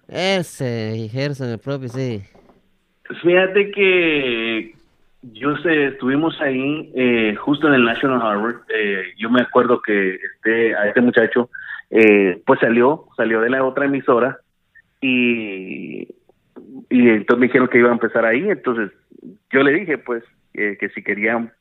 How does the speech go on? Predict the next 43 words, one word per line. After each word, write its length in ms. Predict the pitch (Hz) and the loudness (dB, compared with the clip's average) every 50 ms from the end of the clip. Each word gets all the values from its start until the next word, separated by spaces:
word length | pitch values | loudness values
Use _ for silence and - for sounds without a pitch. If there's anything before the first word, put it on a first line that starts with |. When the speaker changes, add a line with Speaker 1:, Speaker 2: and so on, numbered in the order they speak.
| _ _ _ _ - - | _ _ _ _ -12 -6
Speaker 2:
bueno, 400 | - 127 127 123 156 165 147 131 | -4 -4 0 2 2 2 2 2
ni 140 | 120 117 107 | 0 -2 -2
tanto 320 | - 127 135 139 - 143 | -2 -4 -4 -2 -2 -4
eso, 160 | 147 143 - - - | -4 -4 -6 -8 -6
sino 180 | 120 113 107 | -4 -4 -4
que 180 | - 113 104 - - - - - - - - - - _ | -4 -4 -6 -6 -8 -14 -16 -14 -14 -16 -16 -18 -10 _
me 100 | - 127 | -2 0
dijeron 240 | 127 123 143 147 143 | 2 4 2 2 2
que 140 | - - - | -2 0 0
yo, 160 | 139 147 147 - | 0 0 0 -2
como 180 | 131 131 135 | -2 -2 -2
yo 60 | 139 | -2
estaba 240 | 131 - 165 165 170 165 | -2 -2 -2 -2 -2 -2
en, 60 | 160 | -2
en 280 | 147 117 110 123 123 | -2 -4 -2 -2 -4
la 80 | 117 113 | -4 -4
mañana 560 | 113 110 113 123 139 156 151 123 113 113 113 | -6 -6 -8 -6 -4 -4 -4 -4 -6 -6 -8
con 220 | - - 117 113 113 | -8 -8 -8 -8 -8
el 80 | 107 | -6
Gordo 340 | 104 120 131 131 127 - 117 - - | -4 -2 -2 -2 -2 -4 -6 -4 -6
City, 280 | - - 117 107 104 _ | -8 -8 -8 -10 -12 _
yo 80 | - 120 | -6 -6
les 100 | 123 - | -4 -2
ayudaba 280 | 131 123 123 120 123 123 123 | -2 -2 -2 -2 -2 -4 -6
con 100 | 120 110 | -10 -10
el 40 | - | -8
Gordo 240 | 117 120 117 113 107 | -6 -6 -6 -8 -10
City, 240 | - - - - 113 - | -10 -8 -8 -8 -8 -6
pero 160 | - 117 113 110 | -4 -4 -4 -2
entonces 300 | - 123 123 135 123 - - _ _ _ _ _ _ _ _ _ _ | -2 -2 -2 0 -2 -4 -8 _ _ _ _ _ _ _ _ _ _
e-, 60 | - | -18
e-, 360 | - - 156 156 - - 156 | -10 -8 -8 -6 0 2 2
ese 180 | 175 175 208 190 | 2 4 2 0
fue 160 | 196 - 196 190 | 2 2 2 2
el 60 | 180 | 2
punto, 360 | - 185 190 175 - 180 180 - | 2 0 0 0 0 -2 -2 0
como 240 | 156 156 151 - - | -2 -2 -2 -4 -8
en 120 | - - - _ _ _ _ _ | -12 -14 -18 _ _ _ _ _
ese 220 | 175 190 190 202 | -2 0 0 0
entonces 420 | 190 170 165 180 170 151 151 127 113 | 0 0 2 2 2 2 2 0 0
yo 100 | 117 127 | 0 0
no 120 | 127 139 156 | 0 0 0
era 180 | 170 165 - | 0 -2 -4